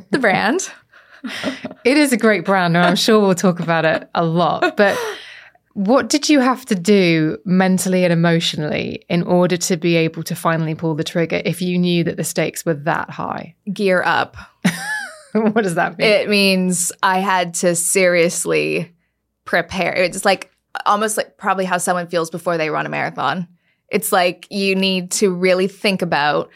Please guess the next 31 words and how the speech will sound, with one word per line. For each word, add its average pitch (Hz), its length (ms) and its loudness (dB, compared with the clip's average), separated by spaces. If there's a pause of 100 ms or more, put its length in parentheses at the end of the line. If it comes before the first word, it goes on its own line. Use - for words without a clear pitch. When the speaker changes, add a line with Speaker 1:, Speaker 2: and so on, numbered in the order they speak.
(380)
Speaker 2:
"Am 180 180 2
I 185 100 2
in 208 220 2
this - 640 -2
to 233 120 2
win 208 200 4
this? 254 420 0
Am 185 160 0
I 185 420 2
going 190 260 2
to - 80 -4
be 180 360 -2
able 175 340 4
to 190 100 -4
commit 190 340 -2
to 202 120 -2
this? 196 380 2
Am 180 120 -2
I 180 140 0
going 180 300 0
to 180 120 -6
be 175 180 0
able 185 180 0
to, 180 320 0 (1080)
you 214 160 0
know, 175 320 2 (240)
hit 214 380 0
obstacles 190 580 2
and 185 160 4
solve 180 340 2
them 208 280 2